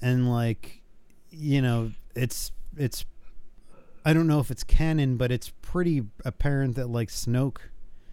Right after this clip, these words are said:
in the, in the sequel trilogy is, like, a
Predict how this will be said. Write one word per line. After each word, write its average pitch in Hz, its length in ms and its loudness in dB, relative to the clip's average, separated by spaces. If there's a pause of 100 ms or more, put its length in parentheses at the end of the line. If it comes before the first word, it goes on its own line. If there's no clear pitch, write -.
(680)
in 120 480 2
the, 113 360 4 (340)
in 120 140 2
the 110 140 2
sequel 147 320 -2
trilogy 107 720 0
is, 110 420 -2
like, 110 420 -2 (120)
a 120 140 -6